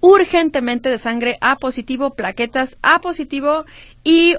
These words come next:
O positivo para Azael Alejandro Jaramillo Figueroa, de trece años.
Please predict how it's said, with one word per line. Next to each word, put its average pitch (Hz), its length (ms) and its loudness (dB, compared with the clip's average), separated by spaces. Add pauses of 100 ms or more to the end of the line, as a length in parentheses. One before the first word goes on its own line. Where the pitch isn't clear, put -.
O 285 380 6
positivo 247 680 -2
para 226 480 0
Azael 220 680 -2
Alejandro 233 600 -4
Jaramillo 226 580 -4
Figueroa, 277 520 0
de 220 120 -6
trece 208 400 -10
años. 247 400 -4